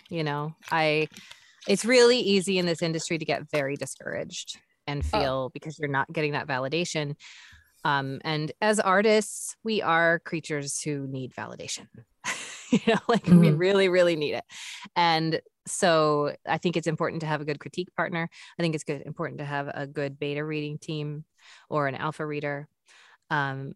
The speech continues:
Speaker 1: and have people who are not only cheerleaders, but who will tell you if something you've written is accidentally, uh, problematic.
Speaker 2: Yeah.
Speaker 1: You know, there are things that I have written in the past that I didn't realize were problematic, and those books are now unpublished,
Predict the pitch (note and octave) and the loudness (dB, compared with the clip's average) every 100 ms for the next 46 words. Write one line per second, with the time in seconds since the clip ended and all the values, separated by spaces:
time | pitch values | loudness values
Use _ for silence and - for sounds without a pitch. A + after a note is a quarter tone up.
0 | _ - D3+ - D#3+ D#3+ - F3 D3+ E3 | _ -8 -6 0 0 0 -4 -4 -2 0
1 | D#3 E3 F#3+ A3 C4+ C#4+ C#4+ C4 - B3+ | 0 4 4 6 4 4 2 0 -2 0
2 | B3 A3+ G3 F3+ E3+ - D3+ F3+ F3 E3+ | 2 2 2 2 0 0 0 0 2 2
3 | E3 - E3 D#3 C#3+ D3 C3+ - F3 - | 2 -2 -4 -4 -6 -10 -16 -16 -20 -20
4 | _ _ _ E3 D3 - E3+ D#3+ F3 D#3 | _ _ _ -4 -4 -4 -4 0 0 -2
5 | D3 D#3+ - E3+ D3+ C#3 - - D#3+ D3 | -2 -4 -4 -4 -4 -6 -8 -10 -8 -6
6 | D3+ D#3 C#3+ C#3 - _ E3 C#3+ - C#3 | -8 -10 -8 -10 -12 _ -14 -12 -4 -2
7 | C3+ C3 B2+ C3+ G#3 - - _ _ _ | -2 -8 -8 -6 -6 -8 -20 _ _ _
8 | _ _ - - - F3 - - D#3 D3 | _ _ -20 -16 -8 -8 -8 -4 -2 0
9 | D#3+ D#3+ D#3 D3 D3 - F3+ D#3 E3+ - | 0 0 0 0 0 -2 -2 0 -2 -4
10 | D#3 - C#3+ D3+ E3 D3 D3 D3 E3 D#3 | -4 -2 -2 0 -2 -2 -2 -2 -2 -2
11 | D3 - C3+ D3+ A3+ - - - _ - | -4 -4 -2 -2 -4 -10 -16 -20 _ -20
12 | _ E3+ D#3+ D#3 D#3 C#3+ C#3 C#3+ C#3+ D#3+ | _ -2 0 0 -2 -4 -4 -4 0 0
13 | F3+ G#3 G#3+ A#3+ A#3+ C4 B3+ B3+ C#4 C#4 | 0 -4 -2 -2 0 -2 -2 -2 -4 -4
14 | F#3+ F3 A3 - C4+ - C4+ B3+ B3+ A#3+ | -2 0 -2 -2 -4 0 0 2 2 0
15 | A#3 C#4+ B3 - - - | 0 -2 -4 -10 -14 -14